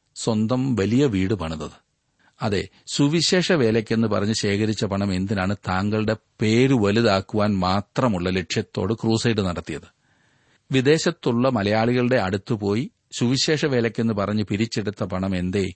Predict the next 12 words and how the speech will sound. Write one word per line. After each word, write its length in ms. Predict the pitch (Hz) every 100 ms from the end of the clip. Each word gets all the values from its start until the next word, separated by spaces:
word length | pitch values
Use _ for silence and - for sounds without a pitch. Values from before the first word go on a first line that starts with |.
| _ _ _ -
ആഡംബര 600 | 110 127 143 143 143 151
ജീവിതത്തിനായിട്ട് 800 | 107 104 107 107 - 110 110 101
ഇന്ന് 140 | 95
ഉപയോഗിക്കുന്നു? 600 | 87 87 82 80 - 139 _ _ _ _ _ _ _ _ -
ഞാൻ 140 | 165
ചിന്തിക്കുന്നത്, 600 | 170 160 175 196 170 151
നല്ല 360 | 156 117 127 156
കാര്യത്തിനെന്ന് 600 | 165 170 175 185 180 180 135
പറഞ്ഞ് 340 | 113 127 143 123
താങ്കൾ 320 | 104 113 131
ശേഖരിക്കുന്ന 760 | - 101 98 101 98 104 104
പണം 380 | 101 87 82 76